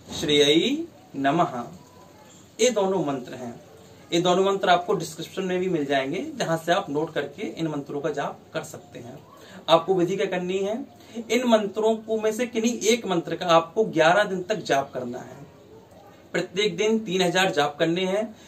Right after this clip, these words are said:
तीन हजार जाप का मतलब है कि डेली आपको, प्रतिदिन आपको तीस माला करनी है। आपको क्या क्या करना है, इन ग्यारह दिनों के बीच में पहली चीज आपको ब्रह्मचरण का पूर्णतः पालन करना है।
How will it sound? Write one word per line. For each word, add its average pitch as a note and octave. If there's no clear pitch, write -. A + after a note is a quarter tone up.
तीन G#3+
हजार A3
जाप F#3
का G3+
मतलब F#3
है G3+
कि A3+
डेली F#3+
आपको, D3
प्रतिदिन A3
आपको G3
तीस A#3
माला F#3
करनी C#3
है। A#2+
आपको D#3+
क्या E3+
क्या F3
करना F3+
है, G3+
इन F3+
ग्यारह E3+
दिनों F3
के F3+
बीच F3
में F#3+
पहली D#3+
चीज F#3
आपको E3
ब्रह्मचरण F3+
का G3
पूर्णतः F#3+
पालन C#3+
करना B2
है। -